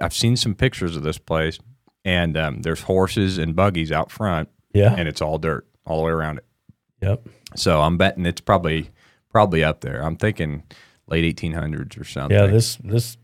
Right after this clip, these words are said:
Speaker 2: it's old, that's for sure.
Speaker 1: Yeah, but anyway, so my sister, they bought, um, they bought a business or a building in, um, uh, was it Carthage?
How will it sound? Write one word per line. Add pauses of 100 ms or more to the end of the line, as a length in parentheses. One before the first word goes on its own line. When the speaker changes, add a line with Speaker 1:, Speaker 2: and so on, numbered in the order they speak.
Speaker 2:
it's
old,
that's
for
sure.
Speaker 1:
Yeah,
but
anyway,
so
my
sister,
they
bought,
um, (680)
they
bought
a
business
or
a
building
in,
um, (600)
uh, (320)
was
it
Carthage?